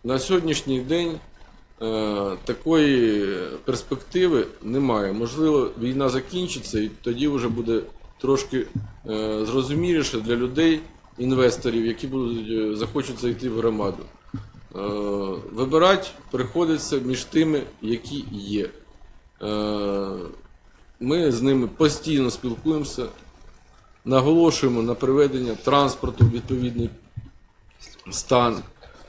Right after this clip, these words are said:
технічний стан і, е, зовнішній вигляд, е, щоб можна було зайти в автобус, тому що були <coughs> на прошлій неділі буквально зустрічі з перевізниками про те, щоб можливо було, е,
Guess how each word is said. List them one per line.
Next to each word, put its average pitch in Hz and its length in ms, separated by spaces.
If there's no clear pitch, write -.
технічний 151 640
стан 131 420
і, 135 360
е, 110 40
зовнішній 143 640
вигляд, 123 480
е, 104 260
щоб 127 240
можна 139 280
було 123 260
зайти 139 460
в 123 60
автобус, 110 420
тому 117 280
що 113 240
були 123 320
<coughs> 120 800
на 131 120
прошлій 139 340
неділі 131 320
буквально 120 420
зустрічі 123 400
з 117 60
перевізниками 135 800
про 127 140
те, 147 180
щоб 120 240
можливо 120 420
було, 117 380
е, 104 680